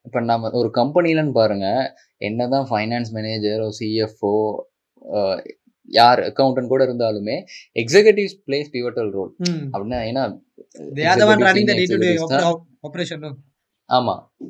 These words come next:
Speaker 1: ஆமா. அவங்க தான் ரொம்பவே, என்ன சொல்றது, அது புல் பண்றது அவங்க தான்.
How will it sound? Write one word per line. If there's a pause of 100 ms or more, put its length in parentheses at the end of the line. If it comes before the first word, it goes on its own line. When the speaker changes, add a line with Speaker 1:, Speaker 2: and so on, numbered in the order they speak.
Speaker 1:
ஆமா.
அவங்க
தான்
ரொம்பவே,
என்ன
சொல்றது, (240)
அது
புல்
பண்றது
அவங்க
தான்.